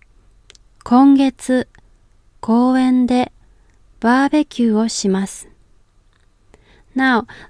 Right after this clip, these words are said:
let's pay attention to the words.今月、公園でバーベキューをします。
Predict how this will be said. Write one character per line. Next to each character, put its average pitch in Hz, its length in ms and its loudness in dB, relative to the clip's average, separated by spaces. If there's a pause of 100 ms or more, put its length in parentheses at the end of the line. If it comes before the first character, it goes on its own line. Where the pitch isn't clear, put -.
let's 277 400 -2
pay 254 260 2
attention 214 640 -2
to 202 380 -2
the 190 300 0
words. 208 560 -2 (1900)
今 277 460 2
月、 247 580 -2 (1120)
公 254 480 0
園 240 420 0
で 220 240 -2 (1200)
バ 269 420 2
ー - 20 -6
ベ 277 160 -2
キ - 240 -6
ュ 214 140 0
ー 196 80 -2
を 226 100 -4
し 202 240 -6
ま 196 160 -2
す。 - 260 -14